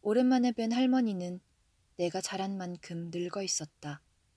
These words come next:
할머니는 전 동거인의 갑작스러운 방문에 내심 기뻐하시는 듯 했다. 요즘 많이 외로우셨다며 대화를 하러 자신의 공간을 방문하니까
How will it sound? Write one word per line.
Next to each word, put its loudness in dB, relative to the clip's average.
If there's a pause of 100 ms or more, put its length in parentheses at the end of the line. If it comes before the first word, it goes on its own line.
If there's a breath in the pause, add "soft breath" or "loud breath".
(1040)
할머니는 0
전 -4
동거인의 -4
갑작스러운 -8
방문에 -8 (540)
내심 -2
기뻐하시는 -6
듯 -12
했다. -12 (1600)
요즘 2
많이 0
외로우셨다며 -2 (640)
대화를 -2
하러 -4
자신의 -6
공간을 -8
방문하니까 -8